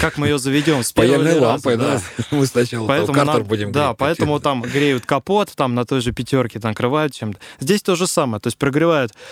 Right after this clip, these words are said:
Speaker 1: мотогондолы, прогревают багажники, рукава.
Speaker 2: Вот теперь мне интересный, э, такой, потихоньку мы так всё про Airbus разговаривали, разговаривали. В прошлом году, в марте месяце, э, начался этот катаклизм с этой корови-, коровавируса.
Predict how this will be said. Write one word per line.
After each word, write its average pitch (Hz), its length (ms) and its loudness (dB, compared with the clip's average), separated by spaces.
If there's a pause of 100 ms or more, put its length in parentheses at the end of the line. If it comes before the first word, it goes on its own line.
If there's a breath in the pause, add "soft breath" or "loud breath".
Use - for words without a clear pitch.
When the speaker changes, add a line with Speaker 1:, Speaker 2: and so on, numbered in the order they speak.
(120 loud breath)
Speaker 1:
мотогондолы, 156 920 0 (120)
прогревают 120 500 0
багажники, 131 760 -2
рукава. 120 400 0 (300 loud breath)
Speaker 2:
Вот 131 160 4
теперь 160 260 0
мне 151 140 0
интересный, 123 580 0 (140)
э, 98 180 0
такой, 101 300 0
потихоньку 104 540 -2
мы 92 200 0
так 80 260 -6
всё - 220 -4
про 82 240 0
Airbus 78 300 -2
разговаривали, 98 600 0
разговаривали. 95 560 0 (460 loud breath)
В - 80 -16
прошлом 120 380 2
году, 135 440 2 (140)
в 92 100 -6
марте 123 300 2
месяце, 113 560 0
э, 80 540 -4
начался 101 440 0
этот - 220 -4
катаклизм 90 540 2
с - 100 -4
этой 69 540 0
корови-, 80 720 0
коровавируса. 80 840 0